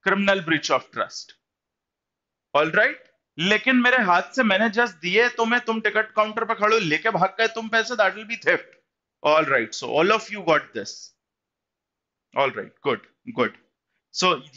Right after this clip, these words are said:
ये जो कंस्ट्रक्टिव पोजेशन का आइडिया है, it has been recognized in multiple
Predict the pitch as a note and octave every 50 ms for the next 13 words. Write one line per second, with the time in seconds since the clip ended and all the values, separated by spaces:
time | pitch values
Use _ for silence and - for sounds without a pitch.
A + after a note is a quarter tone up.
0 | - E3 G#3 G#3+ A3+ A3+ A3+ A#3 A3+ A3+ A3+ F#3 D#3+ D#3+ D#3 - - - F#3 F3
1 | F3 - - G#3+ G#3 G3+ - - F3 - - D#3+ C#3+ C#3+ - - E3+ E3+ E3 -
2 | E3+ E3 - - B2+ B2 B2 B2 B2 C3+ C#3+ D3 D3+ D3 D3 D#3+ F3 F3+ D#3+ C#3
3 | C3+ B2+ A#2+ C3+ C3 - - C#3 C#3+ C#3+ A#2+ G#2 A2 A2+ - C3 B2+ B2+ B2+ C3+
4 | C#3+ D3 D3+ D3+ D#3+ D3+ - C#3 C3+ B2+ A#2+ A#2 A2+ A2+ A2+ - A#2+ - - C3+
5 | D3 E3+